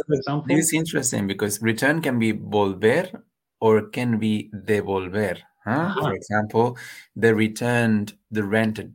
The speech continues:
Speaker 2: bicycles at the end of the day. Huh? They returned the bicycles or they returned the book at the library. So devolver las bicicletas o devolver el,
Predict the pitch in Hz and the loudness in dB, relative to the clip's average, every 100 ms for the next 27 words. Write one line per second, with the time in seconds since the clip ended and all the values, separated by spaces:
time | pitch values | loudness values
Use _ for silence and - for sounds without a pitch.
0 | _ 104 104 113 110 - - 90 87 - | _ -2 2 2 0 -4 -8 -10 -4 -4
1 | 92 95 95 92 87 92 90 87 87 _ | -4 -8 -8 -8 -8 -8 -6 -6 -10 _
2 | 104 131 160 165 - 104 98 98 104 104 | -6 -4 -6 -12 -6 -2 -2 -2 -2 0
3 | 98 92 - _ _ _ - 98 87 98 | -2 -6 -16 _ _ _ -10 -8 -2 0
4 | 127 - 160 - 156 160 151 - 101 92 | 0 -4 -8 -4 -2 -2 -6 -10 -10 -8
5 | 92 90 98 95 95 90 85 139 175 - | -8 -8 -6 -6 -4 -8 -4 0 0 -2
6 | - _ _ _ - 107 110 113 123 120 | -12 _ _ _ -6 -2 0 2 2 0
7 | 131 139 165 160 _ - - - - - | -2 -2 -4 -12 _ -20 -20 -20 -20 -20
8 | _ _ _ _ - 101 110 107 104 110 | _ _ _ _ -6 2 4 6 4 2
9 | 110 101 101 - 95 127 147 147 143 139 | 0 -2 -8 -12 -6 -4 -2 0 0 0
10 | 139 120 101 98 98 98 101 101 98 95 | -4 -6 -6 -4 -2 -2 -2 0 -2 -6
11 | - | -12